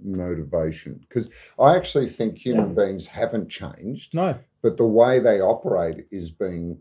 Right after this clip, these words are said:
Speaker 1: influenced by the options that are given to them.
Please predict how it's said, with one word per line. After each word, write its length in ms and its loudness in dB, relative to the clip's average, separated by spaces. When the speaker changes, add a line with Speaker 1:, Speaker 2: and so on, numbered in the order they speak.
Speaker 1:
influenced 800 -8
by 220 -4
the 180 -6
options 580 -6
that 100 -10
are 40 -14
given 340 -8
to 100 -20
them. 100 -14